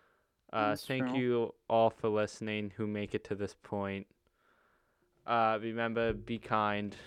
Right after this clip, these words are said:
Speaker 1: to each other. Logan, any message to put into the world?
Speaker 2: Uh, contrary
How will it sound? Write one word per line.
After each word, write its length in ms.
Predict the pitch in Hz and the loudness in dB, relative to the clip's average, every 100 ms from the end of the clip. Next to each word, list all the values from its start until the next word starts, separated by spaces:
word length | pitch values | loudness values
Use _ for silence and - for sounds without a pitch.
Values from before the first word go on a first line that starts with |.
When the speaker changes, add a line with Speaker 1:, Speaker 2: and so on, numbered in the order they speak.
| - - | -18 -4
Speaker 1:
to 120 | 113 | 0
each 260 | 107 - | 0 2
other. 420 | 107 104 104 104 101 - | 4 4 4 2 -4 -14
Logan, 400 | - 110 107 107 107 | -6 -4 -2 -4 -4
any 420 | 107 107 107 104 - | -4 -4 -6 -8 -8
message 640 | 110 110 - 104 104 - | -6 -6 -6 -10 -12 -8
to 80 | 107 | -4
put 200 | - 110 | -2 -2
into 180 | 107 110 | -2 -2
the 80 | 107 | -2
world? 320 | 107 107 110 - _ _ _ _ _ _ _ 135 | -2 -4 -8 -16 _ _ _ _ _ _ _ 2
Speaker 2:
Uh, 420 | 127 117 117 117 - _ _ _ _ _ _ | 4 6 4 0 -6 _ _ _ _ _ _
contrary 880 | - 151 147 147 147 143 143 139 | -4 0 0 0 2 4 4 4